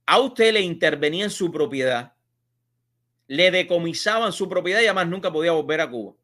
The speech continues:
porque no tenía casa donde vivir, aunque usted haya pagado su casa. Es lo mismo que está haciendo ahora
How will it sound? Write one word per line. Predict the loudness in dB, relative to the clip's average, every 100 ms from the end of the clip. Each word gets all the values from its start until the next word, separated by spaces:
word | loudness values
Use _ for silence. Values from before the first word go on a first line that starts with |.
| _
porque | -14 -10
no | -8
tenía | -6 -6 -4
casa | -4 -6 -18 _ _
donde | -12 -10
vivir, | -6 -6 -8 _ _ _
aunque | 0 2 0
usted | 4
haya | 4 6
pagado | 4 2 2 0
su | -2 -6
casa. | -8 -10 -18 _ _ _ _ _ _ _ _ _ _ _
Es | 4 6
lo | 6
mismo | 4 0 -2 -8 -16 _ _ _ _ _ _ _ _ _ _ _
que | -4
está | 2 2
haciendo | 2 -2 -2 2
ahora | 4 4 2 -2 -10